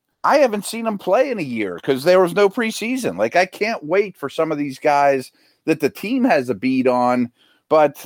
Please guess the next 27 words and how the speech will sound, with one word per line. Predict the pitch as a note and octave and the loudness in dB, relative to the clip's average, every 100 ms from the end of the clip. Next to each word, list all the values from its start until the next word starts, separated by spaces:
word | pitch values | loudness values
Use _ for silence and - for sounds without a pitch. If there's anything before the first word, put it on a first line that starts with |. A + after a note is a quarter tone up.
| - | -4
I | C3+ F#3 | 2 4
haven't | G#3+ F#3 D#3 | 4 2 2
been | D3 | 0
able | C#3 C3 | 2 2
to | B2+ | 2
evaluate, | A#2+ B2+ A#2 B2+ B2 B2 B2+ B2 - | 2 2 2 2 2 2 2 -4 -4
you | C3 | -2
know, | A#2+ | 0
and | B2+ C3 C3+ | 0 0 2
there's | D3 C#3 | 0 0
gonna | D3+ | -2
be | C#3 | -2
many | B2+ D3+ G#3+ E3 | -2 -2 0 0
of | |
them | A#2+ | 0
around | A#2 A#2+ A#2+ | 2 2 0
the | A2 | -2
league | B2+ G3 A2+ E2+ | -4 -2 -4 -2
that | A2 | 0
are | A2+ A2 - _ _ - | 0 0 -4 _ _ -6
young | B2 F3+ G3+ E3 | 0 0 0 -2
players | E3 F3+ E3 B2+ | 2 2 4 2
ready | C3+ C#3+ | 2 0
to | B2+ | -2
step | - C#3+ C3+ | -4 -2 0
up | D3 E3 B2 _ | 2 2 0 _
that | B2+ B2 B2+ | -14 -4 -4